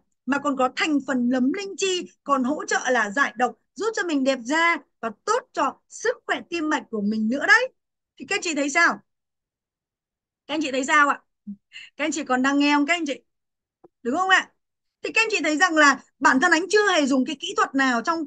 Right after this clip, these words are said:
trong cái cách mà mình làm này các anh chị nhá, chưa dùng kỹ thuật đâu các anh chị. Chỉ sử dụng giọng nói này, đúng không ạ? Ngôn ngữ hình thể của mình vào trong cái đoạn văn bản đó nhá, đúng không ạ?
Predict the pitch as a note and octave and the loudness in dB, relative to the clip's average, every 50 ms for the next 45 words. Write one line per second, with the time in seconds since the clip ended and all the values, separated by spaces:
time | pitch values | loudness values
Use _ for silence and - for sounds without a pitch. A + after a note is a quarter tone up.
0 | - _ - F4 E4+ E4+ C#4 C#4+ C#4 - G#4 A#4 A#4 E4 D4+ C4 B3 A#3+ A#3+ A#3+ | -6 _ 0 0 0 0 -2 -4 -4 -2 -4 -4 -2 -2 -2 0 0 0 0 0
1 | A#3 A#3 A#3 A#3 A3+ D4+ E4+ D#4+ A#3+ C4 C#4+ C#4 F#4 E4+ D4 C4+ A#3+ A3+ A3 G3+ | 0 -2 -2 -2 -2 -4 -4 -2 -4 -4 -4 -2 0 0 0 0 0 -2 -4 -6
2 | C#4 C4+ D#4+ B3+ B3+ B3+ D4 D4+ C#4+ C#4 B3 B3+ - - - _ _ _ - F4 | -6 -6 -4 -4 -2 0 2 2 4 2 2 0 -6 -16 -20 _ _ _ 0 2
3 | D#4+ B3+ A3+ - C#4+ A#3+ B3 G#3+ D#4+ D4 C4 C4 C#4+ C#4+ C4+ C#4 C4+ C4 B3 C4+ | 2 2 2 0 0 0 0 0 -2 -2 -2 -2 -2 0 2 2 2 2 2 0
4 | D#4 F#4+ G4+ F4+ C#4+ G3+ - _ _ _ _ _ _ _ C#4+ C#4+ E4 G4+ G#4 G#4 | 0 0 0 0 0 -2 -6 _ _ _ _ _ _ _ 0 0 0 0 0 0
5 | G4+ D#4 - - _ _ _ - C4 D#4 F#4+ G4 G4+ G4 F#4 F4+ E4+ G4 A4+ G#4+ | 0 0 0 -6 _ _ _ -2 0 0 0 0 -2 -2 -4 -4 -2 0 0 0
6 | D4+ C#4+ D4 C4 G#3+ G#3 G#3 A3 G#3+ A#3 A#3+ A#3+ A#3+ B3 B3+ B3 A#3+ F4 E4 D4 | 2 0 0 0 0 -2 -2 -2 0 0 0 0 2 2 0 0 -2 -2 -4 -2
7 | C#4+ D4+ E4+ - - C#4 D4 C#4 - - - G#3 G3+ G#3+ C4 D4+ F#4 G#4 A4 G#4+ | 0 0 0 0 -2 -2 0 0 0 -2 -2 -4 -6 -4 -2 0 0 0 -2 -2
8 | _ _ _ _ _ _ - C4+ D#4 E4 E4+ F#4+ F#4+ E4+ - | _ _ _ _ _ _ -6 -4 -2 -2 0 2 0 0 0